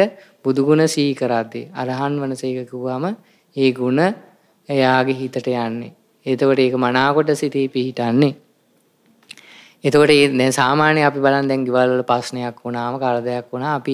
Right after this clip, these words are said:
ඒකේම හිත හිත ඉන්නවා. අපිට ඒක ප්‍රශ්න නැති බුදුරජාන් වහන්සේව සිහි වෙන්නේ නැහැ. ගැටලු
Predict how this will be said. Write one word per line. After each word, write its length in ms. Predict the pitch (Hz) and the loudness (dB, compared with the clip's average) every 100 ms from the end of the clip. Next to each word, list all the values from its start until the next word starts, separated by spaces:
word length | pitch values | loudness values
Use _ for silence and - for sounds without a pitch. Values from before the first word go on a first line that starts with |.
| 127 | 0
ඒකේම 580 | 127 135 135 139 143 156 | 2 0 -2 -2 -2 -2
හිත 220 | 156 139 | -6 -8
හිත 240 | 131 127 | -8 -6
ඉන්නවා. 320 | 123 120 117 113 _ _ _ | -8 -8 -12 -16 _ _ _
අපිට 280 | 123 127 135 | -2 0 4
ඒක 220 | 143 135 | 4 4
ප්‍රශ්න 360 | 123 117 - 143 | 2 0 -2 -2
නැති 200 | 147 143 | -2 -2
බුදුරජාන් 520 | 135 131 135 135 135 | -4 -2 -2 -2 -4
වහන්සේව 340 | 135 139 151 156 | -6 -8 -10 -10
සිහි 220 | 147 139 | -8 -6
වෙන්නේ 200 | 139 135 | -8 -10
නැහැ. 120 | 120 _ _ _ _ _ | -18 _ _ _ _ _
ගැටලු 380 | 131 131 135 139 | 0 0 2 4